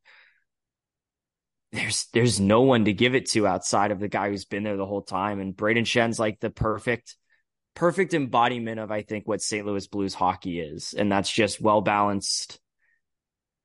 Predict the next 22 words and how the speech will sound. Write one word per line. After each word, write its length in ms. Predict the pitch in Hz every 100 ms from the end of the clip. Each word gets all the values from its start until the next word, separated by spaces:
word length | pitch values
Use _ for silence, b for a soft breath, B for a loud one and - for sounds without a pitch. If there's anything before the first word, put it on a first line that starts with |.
| _
not 420 | 120 120 120 123 127
notable 500 | 127 123 120 117 113
names, 520 | 113 127 170 196 127
but 260 | 123 113 - _ 113
a 80 |
lot 340 | 110 110 117 117
of 220 | 110 104 - _ _ -
really 440 | 135 135 143 131
solid 400 | 120 120 107 104
hockey 300 | 104 95 101
players. 420 | - 98 92 95
And 200 | 104 101 - b b _ _
I'm 180 | - 120
happy 320 | 131 135 139
for 180 | 139 143
the 80 | 135
guy. 500 | 131 131 127 127 120 117
You 140 | 123
know, 260 | 110 101 98 _
th-, 140 | 117 101
how 220 | 113 123
many, 380 | 123 120 117